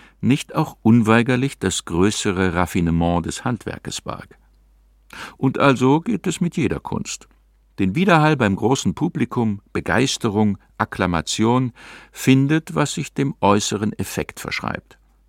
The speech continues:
Alles, was seine Schönheit, seine Wunder, seine Sonderheit allein dem Eingeweihten offenbart, das darf und muss mit pflichtbewusster Anerkennung bereits zufrieden sein. Freilich also pfiff und trommelte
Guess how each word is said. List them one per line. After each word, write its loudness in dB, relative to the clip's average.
Alles, 0
was -6
seine -4
Schönheit, -6
seine -2
Wunder, 2
seine -2
Sonderheit 0
allein 0
dem 0
Eingeweihten -2
offenbart, -4
das -10
darf 2
und -4
muss -2
mit -4
pflichtbewusster -4
Anerkennung 0
bereits -2
zufrieden -6
sein. -10
Freilich 0
also 0
pfiff -2
und 0
trommelte 2